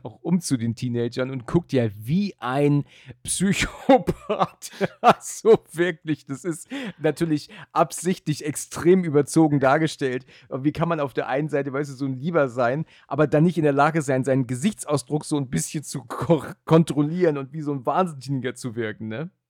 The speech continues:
Sie, ähm, ja, ist ja doch die Allison, das ist ja unsere Hauptdarstellerin,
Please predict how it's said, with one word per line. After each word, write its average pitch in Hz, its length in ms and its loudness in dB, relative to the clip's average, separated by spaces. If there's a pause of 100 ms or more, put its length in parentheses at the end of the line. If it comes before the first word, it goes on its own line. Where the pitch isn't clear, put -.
(500)
Sie, 143 420 2
ähm, 127 480 2
ja, 113 100 0
ist 123 120 -4
ja 123 80 0
doch 110 100 -4
die 120 180 -8
Allison, 143 380 -4
das 131 120 -6
ist 110 120 -12
ja 123 80 -6
unsere 104 280 -6
Hauptdarstellerin, 113 800 -4